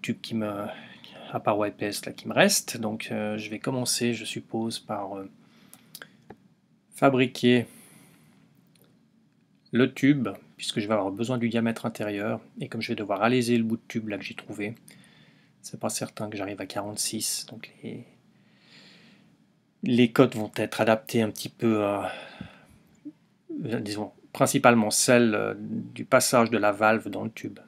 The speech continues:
Les autres, elles vont rester par rapport au plan que j'ai fait. Donc une fois que j'aurai fait le corps, je m'attaquerai en deuxième partie à faire la valve.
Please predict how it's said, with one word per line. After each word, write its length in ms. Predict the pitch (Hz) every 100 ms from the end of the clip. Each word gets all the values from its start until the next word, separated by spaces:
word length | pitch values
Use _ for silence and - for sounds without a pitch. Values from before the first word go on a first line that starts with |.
| -
Les 200 | 120 107
autres, 200 | 107 -
elles 80 | 101
vont 120 | 95
rester 480 | 104 - - 98 - _ -
par 120 | 104
rapport 260 | 95 101 -
au 40 |
plan 200 | - 147
que 60 | 123
j'ai 100 | 110
fait. 340 | - 110 117 - _ _ - - _ _ _ _ _ _ _ _ _ _ - -
Donc 160 | - 120
une 80 | 123
fois 140 | 127
que 40 | 113
j'aurai 200 | 113 113
fait 160 | 113
le 60 | 101
corps, 580 | - 110 113 123 131 - - _ _ _ _ - _ _ _ _
je 120 | - -
m'attaquerai 560 | 110 - - - 107
en 220 | 107 104 101
deuxième 380 | 110 110 113
partie 460 | 110 104 - - 110 104
à 80 | 95
faire 260 | - 113 95
la 140 | 92
valve. 360 | 95 101 101